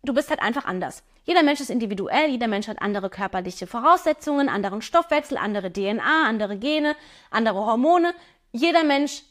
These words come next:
ist anders aufgestellt und deswegen ist es so, dass nicht alles für jeden gleich gut funktioniert. Wenn du feststellst, die ketogene Ernährung tut dir nicht gut oder wenn du eine Frau mit Zyklus bist und dein Zyklus verschiebt sich, deine Periode bleibt aus,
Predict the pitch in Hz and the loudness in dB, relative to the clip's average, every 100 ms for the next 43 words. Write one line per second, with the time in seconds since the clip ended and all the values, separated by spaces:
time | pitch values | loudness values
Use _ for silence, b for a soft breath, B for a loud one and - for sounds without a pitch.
0 | _ 240 - 208 220 220 - 190 - 190 | _ -6 -2 -2 0 -2 -2 -4 -4 -4
1 | 190 185 190 214 - 240 - 247 233 247 | -4 -4 -4 -6 -4 -2 -2 -6 -8 -6
2 | 226 220 - 269 - - - 254 262 - | -4 -6 -4 -4 -6 -10 -2 0 0 -4
3 | 220 208 240 220 214 202 - 202 - 208 | -8 -2 -2 -2 -2 -2 -4 -12 -10 -12
4 | - 214 262 208 b b b 269 311 330 | -8 -2 0 0 b b b 0 2 2
5 | 320 302 - 247 - - 269 254 - 220 | 2 0 0 -6 -6 -6 -4 -4 -4 -4
6 | 185 214 262 226 202 - 247 240 226 208 | -2 0 0 -2 -6 -8 -4 -2 -4 -8
7 | - 269 240 b b b - 330 302 226 | -4 -2 -2 b b b 4 6 6 4
8 | 214 208 208 - 226 233 220 - 285 262 | 0 -4 -6 -4 0 0 0 -4 -2 0
9 | 247 - 233 - 202 190 247 233 233 214 | -2 -2 -4 -2 -6 -4 -6 -4 -4 -6
10 | 214 240 226 226 214 190 180 190 185 196 | -6 -6 -4 -6 -6 -6 -6 -6 -6 -2
11 | 240 214 208 208 - 208 | -2 0 -2 0 0 0